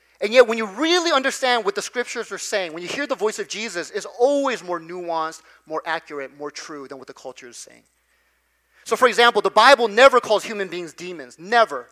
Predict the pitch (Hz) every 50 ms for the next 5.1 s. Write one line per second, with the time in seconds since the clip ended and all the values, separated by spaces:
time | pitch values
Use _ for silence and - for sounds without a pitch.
0 | _ _ _ _ _ _ _ _ _ _ _ _ _ _ 226 320 330 277 294 269
1 | 226 196 180 185 175 160 139 156 165 - 156 165 165 175 214 277 320 _ _ _
2 | _ - - 233 180 - 208 170 - 247 247 226 214 233 220 190 - - - 240
3 | 233 226 196 214 214 226 226 226 - 180 - - 180 190 233 226 170 156 202 -
4 | - 220 185 175 - - 202 185 - 196 180 175 143 - 156 165 196 247 269 226
5 | 160